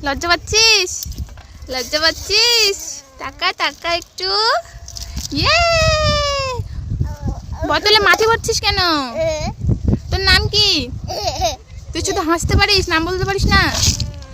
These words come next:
ও মা, বলো ওর নাম কি বলো? আচ্ছা, ওর নাম পিয়ুষ। তোর নাম পিয়ুষ?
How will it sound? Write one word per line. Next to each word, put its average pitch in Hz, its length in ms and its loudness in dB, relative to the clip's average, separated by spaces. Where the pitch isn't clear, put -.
ও 339 40 0
মা, 247 160 0
বলো 415 280 8
ওর 508 80 6
নাম 466 260 4
কি 480 120 -4
বলো? 453 420 2
আচ্ছা, 302 220 -4
ওর 320 80 0
নাম 349 240 0
পিয়ুষ। 339 300 0
তোর 320 80 -2
নাম 349 240 2
পিয়ুষ? 415 580 2